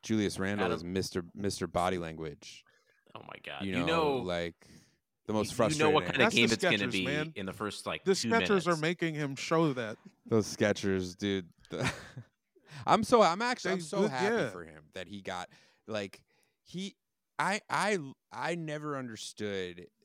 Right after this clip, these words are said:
Speaker 1: why he, he doesn't, he doesn't get the love that, that other all-stars do. It's like, people love to hate Julius Randle, and part of it is the body language and the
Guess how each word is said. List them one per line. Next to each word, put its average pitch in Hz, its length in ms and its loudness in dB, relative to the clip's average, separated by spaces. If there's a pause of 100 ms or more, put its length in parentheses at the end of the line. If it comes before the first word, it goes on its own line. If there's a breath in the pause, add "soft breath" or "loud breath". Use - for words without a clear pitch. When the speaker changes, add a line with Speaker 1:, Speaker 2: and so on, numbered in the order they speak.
(240)
Speaker 1:
why 95 360 -8
he, 98 500 -12
he 98 140 -14
doesn't, 90 400 -12
he - 160 -16
doesn't 92 240 -10
get 87 160 -12
the 87 80 -10
love 82 340 -10
that, 85 180 -14 (320)
that 87 200 -10 (160)
other 87 280 -8
all-stars 82 840 -8 (240)
do. 78 420 -12
It's - 180 -14
like, 92 260 -6 (480 soft breath)
people 156 400 -4
love 110 260 -2
to 104 120 -6
hate 95 320 -8
Julius 98 420 -6
Randle, 92 240 -8
and 95 120 -12
part 147 260 -4
of 151 80 -6
it 143 120 -8
is 104 380 -6
the 92 420 -10
body 92 280 -4
language 90 460 -12
and 87 160 -12
the 82 200 -14